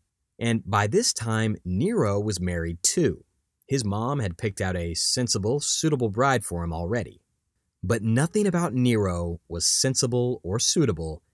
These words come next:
so he and Poppaea do the responsible thing and start having a hot and heavy affair. Nero's mother,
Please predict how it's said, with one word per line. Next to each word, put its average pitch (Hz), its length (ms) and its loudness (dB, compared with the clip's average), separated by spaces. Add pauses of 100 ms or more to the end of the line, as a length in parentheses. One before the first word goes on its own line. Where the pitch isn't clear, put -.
(120)
so 92 160 -2
he 127 160 0
and 160 100 0
Poppaea 131 640 -2
do 101 140 -4
the 95 80 -4
responsible 180 500 -2
thing 101 460 -2
and 95 120 -4
start 98 240 -2
having 92 360 -2
a 87 120 -6
hot 104 340 -6
and 92 120 -6
heavy 95 500 -4
affair. - 600 -8 (580)
Nero's 113 460 2
mother, 123 440 2